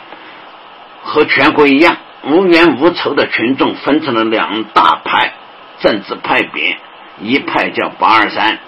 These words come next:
简称八派，另外一派是炮兵团，简称炮派，就开始了莫名其妙的生死搏斗。我们之所以说莫名其妙，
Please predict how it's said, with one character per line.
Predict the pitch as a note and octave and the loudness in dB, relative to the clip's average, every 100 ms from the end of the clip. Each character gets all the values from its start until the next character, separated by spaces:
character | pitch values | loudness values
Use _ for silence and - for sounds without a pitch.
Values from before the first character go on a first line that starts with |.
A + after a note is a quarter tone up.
| - | -10
简 | A#2+ F2+ G2+ | -6 -6 -6
称 | G2+ | -6
八 | G2 G2 | -2 -2
派， | G2+ A#2+ - - - - - - | 0 -2 -2 -10 -20 -20 -20 -4
另 | F#3 F#3+ | 2 4
外 | D3+ B2+ | 4 4
一 | |
派 | A2+ B2+ - - - - - - - | 2 0 -2 -12 -20 -20 -20 -20 -12
是 | - - | -12 0
炮 | C#3+ | 2
兵 | A2 A#2+ G#2 | 2 0 0
团， | G2 G2 - - | -2 -4 -6 -6
简 | B2 F2+ | -4 -4
称 | - G2 G2 | -8 -10 -6
炮 | - - | -4 -4
派， | - - - - - - - - - - - - - - - - | -4 -6 -10 -20 -20 -20 -20 -20 -20 -20 -20 -20 -20 -20 -20 -4
就 | - F#3 - | 2 2 2
开 | - - F3+ G3+ G3 | -2 2 4 4 2
始 | - B2+ | -2 -4
了 | A2+ | -2
莫 | C3 G3 C#3 | 0 2 2
名 | A2+ C3+ D#3 | 2 0 -2
其 | - - A#2+ | -4 -6 -2
妙 | D#3 D#3 A2 | 2 2 2
的 | G#2+ | -4
生 | - C3 B2+ | -4 -4 -4
死 | A2+ | -6
搏 | - C#2 D2+ - | -8 -8 -8 -6
斗。 | G2+ - - - - - - - - - - - | -8 -10 -20 -20 -20 -20 -20 -20 -20 -20 -20 -4
我 | - | 2
们 | F3+ F3 | 2 2
之 | G3 G3+ | 0 2
所 | F3+ | 2
以 | A#2 | 0
说 | - B2+ A#2 - - | 0 -2 -4 -10 -8
莫 | D3+ C3+ | 0 0
名 | A2 A2+ | 0 -4
其 | - | -6
妙， | G#2 A2+ | -4 -4